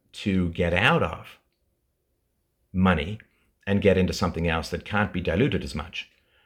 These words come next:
Now, traditionally, what people go into is something like gold, 'cause you can't just, you know, you can snap your fingers and pretend you're creating value. You can just create currency out of nothing,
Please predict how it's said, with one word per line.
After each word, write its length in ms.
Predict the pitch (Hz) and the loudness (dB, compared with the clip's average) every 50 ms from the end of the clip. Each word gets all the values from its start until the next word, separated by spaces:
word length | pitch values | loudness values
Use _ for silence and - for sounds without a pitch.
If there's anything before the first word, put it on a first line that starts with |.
| _ _ _ - | _ _ _ -2
Now, 260 | 107 104 101 101 98 | 0 2 4 4 2
traditionally, 720 | - - 104 98 127 160 - - 117 92 80 - 95 98 | 2 0 -2 0 0 0 2 2 2 2 0 0 -2 -2
what 220 | 95 90 87 - | -2 -2 -4 -2
people 280 | - 110 107 - 90 87 | 0 0 0 0 0 -4
go 280 | 82 - 90 85 85 | -2 0 2 2 2
into 600 | - - 135 165 156 - - - 87 90 92 95 - - _ _ _ - | 2 2 2 2 2 0 -2 -4 -4 -4 -6 -8 -10 -14 _ _ _ -4
is 280 | 90 90 87 85 - | 0 0 0 0 0
something 260 | - 90 80 - 82 | -2 -6 -6 -4 -6
like 200 | 78 73 71 - | -6 -6 -6 -2
gold, 400 | - 101 110 117 135 139 139 - - - | 2 4 6 6 4 2 -2 -6 -10 -14
'cause 160 | - 78 - | -14 -12 -10
you 80 | 71 71 | -10 -6
can't 240 | - 92 80 - - | -4 -4 -4 -4 -4
just, 220 | 85 80 - - | -6 -8 -6 -4
you 80 | 107 95 | -4 -4
know, 80 | 87 | -2
you 120 | 101 139 127 | -2 0 2
can 100 | 120 110 | 2 2
snap 280 | - 117 107 104 - | 2 2 2 2 0
your 100 | 98 90 | -2 0
fingers 320 | - 107 104 87 82 - 92 | 0 2 2 2 0 -2 -2
and 180 | 90 85 - | -2 -2 -4
pretend 340 | - 87 - - 90 90 90 | -6 -10 -8 -6 -4 -2 -2
you're 100 | 82 82 | -2 -4
creating 380 | - - 92 87 85 82 80 78 | -4 -2 -2 -2 0 0 0 0
value. 340 | 78 80 80 76 78 76 | 0 0 0 -2 -2 -4
You 60 | 76 78 | -6 -6
can 140 | - 82 | -8 -8
just 140 | 73 76 - | -8 -8 -8
create 320 | - - 82 80 64 - - | -4 -4 -4 -2 -4 -2 0
currency 360 | 104 101 95 85 - 85 80 | 2 2 2 0 0 -2 -4
out 80 | 76 | -2
of 60 | 69 76 | 0 0
nothing, 360 | 104 127 - - 82 82 | 0 2 2 0 -4 -6